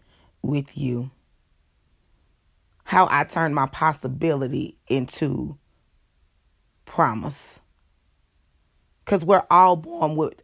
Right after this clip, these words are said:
potential. It was the summer of twenty twelve, and I had just filed for divorce. And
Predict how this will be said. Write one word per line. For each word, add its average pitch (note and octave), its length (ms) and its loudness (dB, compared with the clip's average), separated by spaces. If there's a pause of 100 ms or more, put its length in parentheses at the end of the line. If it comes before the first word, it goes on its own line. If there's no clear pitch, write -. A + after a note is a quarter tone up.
(380)
potential. C#3+ 680 -8 (1900)
It A3+ 180 4
was G#3 280 2
the F3+ 100 -4
summer E3 640 0 (140)
of C#3+ 400 2 (160)
twenty E3 340 -2
twelve, D#3 720 -6 (960)
and F3 180 4
I E3 80 6
had D#3+ 200 -2
just F3 280 2
filed D3 340 2
for C#3+ 200 0
divorce. C3+ 760 -6 (1000)
And F#3 520 4